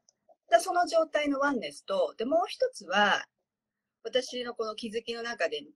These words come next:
ね、年を追うごとに起こってきたことです。分かってきたことですけど、こう、えー、自分の内側が全部外側に反映してるので、その外側で起こったことと自分の中の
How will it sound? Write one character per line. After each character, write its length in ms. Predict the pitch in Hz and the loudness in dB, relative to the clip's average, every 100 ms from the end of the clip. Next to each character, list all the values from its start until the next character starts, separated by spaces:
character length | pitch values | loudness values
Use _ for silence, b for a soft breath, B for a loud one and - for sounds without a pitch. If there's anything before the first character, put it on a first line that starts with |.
| _ - | _ -8
ね、 240 | 175 143 | -6 -6
年 260 | - 196 - | -8 -6 0
を 80 | 165 | 0
追 20 | |
う 20 | 160 | 0
ご 120 | 160 | -4
と 100 | 151 | -8
に 60 | |
起 60 | 147 | -12
こ 120 | 196 | -10
っ 40 | 190 | -6
て 120 | - | -6
き 100 | - | -6
た 100 | - | -10
こ 120 | 160 | -10
と 100 | 151 | -12
で 100 | - | -12
す。 120 | - | -2
分 140 | 202 208 | 2 6
か 80 | 220 | 6
っ 40 | |
て 120 | - | 4
き 60 | - | -10
た 100 | 165 | -16
こ 100 | - | -14
と 100 | - | -18
で 80 | - | -16
す 120 | - | -16
け 100 | - 698 | -4 8
ど、 240 | 302 - _ _ _ _ - - | 8 8 _ _ _ _ -20 -20
こ 500 | - 202 185 175 160 | -6 0 4 4 2
う、 960 | - - _ _ - - _ _ _ - | -4 -20 _ _ -14 -14 _ _ _ -6
え 40 | - - 170 165 165 | -2 -2 -2 -2 -4
ー、 20 | |
自 160 | - 294 | -4 -6
分 100 | 359 370 | -4 2
の 260 | 339 349 - _ _ | 4 4 2 _ _
内 260 | 254 - 269 | -8 -4 4
側 300 | 262 254 - _ _ 208 214 | 6 6 4 _ _ 0 0
が 280 | 220 226 - - _ _ 196 | 2 0 -2 -8 _ _ _
全 200 | 233 196 | -4 -4
部 60 | |
外 240 | - 180 170 | -16 -14 -12
側 140 | 165 | -12
に 100 | 156 | -10
反 200 | 175 165 | -10 -10
映 280 | 160 _ 160 | -12 _ -18
し 80 | - | -12
て 100 | 160 | -12
る 80 | |
の 140 | 143 143 | -14 -4
で、 280 | 208 156 - _ _ - | 0 0 -2 _ _ -12
そ 120 | 208 | -8
の 100 | 202 | -6
外 300 | 269 285 349 | -6 -6 4
側 220 | 330 330 | 8 8
で 100 | 311 | 8
起 120 | 285 | 4
こ 140 | 320 302 | -2 -4
っ 20 | |
た 120 | - | -6
こ 140 | - - | -6 -8
と 280 | - 208 - _ - | -6 -6 -8 _ -4
と 180 | 175 - | -4 -2
自 200 | - 202 | -6 -10
分 180 | 190 190 | -8 -10
の 80 | |
中 280 | 190 185 151 | -8 -6 -6
の 200 | 143 151 | -6 -8